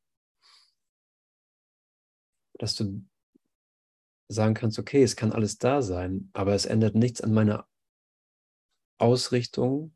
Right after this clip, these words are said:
und an meiner Loyalität gegenüber dem gegenwärtigen Licht, das ich bin und das mein Bruder mit mir ist.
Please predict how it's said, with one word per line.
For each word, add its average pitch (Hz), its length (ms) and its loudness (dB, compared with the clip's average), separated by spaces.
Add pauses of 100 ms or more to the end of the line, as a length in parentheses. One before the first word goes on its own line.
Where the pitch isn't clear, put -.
und 101 180 -2
an 104 100 0
meiner 104 240 2
Loyalität 101 800 0
gegenüber 104 480 0
dem 98 220 -2
gegenwärtigen 104 680 -2
Licht, 104 380 -4
das 104 120 -8
ich - 160 -14
bin 104 380 -8 (420)
und 95 140 -8
das 95 160 -6
mein 92 180 -6
Bruder 98 300 -2
mit 95 220 -4
mir 95 160 -6
ist. - 400 -12